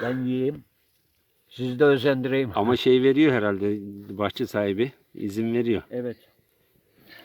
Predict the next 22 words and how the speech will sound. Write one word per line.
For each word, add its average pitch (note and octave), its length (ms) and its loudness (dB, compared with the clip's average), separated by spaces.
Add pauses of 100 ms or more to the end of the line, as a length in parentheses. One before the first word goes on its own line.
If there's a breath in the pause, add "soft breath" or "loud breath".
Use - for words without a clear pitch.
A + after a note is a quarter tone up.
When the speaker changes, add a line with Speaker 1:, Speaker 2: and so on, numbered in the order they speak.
(380 soft breath)
Speaker 1:
Yabancımız A2+ 580 -10
değil A#2 180 -10
yani. G2+ 160 -6
Speaker 2:
Muhtarım, E3 340 6
size D3+ 180 2
çok E3+ 200 -2
teşekkür E3+ 400 -2
ederiz. F3 340 0
Speaker 1:
Ben E3 60 -16
de F3 80 -16
teşekkür D3 500 -18
ederim. C3 180 -6
Speaker 2:
Videoyu F3+ 400 4
bitirmeden G3 480 8
önce F#3 420 8 (200)
sadece F#3 580 8
bu F3+ 120 0
parselde F3+ 520 8
uyguladığımız E3+ 640 4
bir E3 100 6
uygulama E3 480 6
var. F3 340 4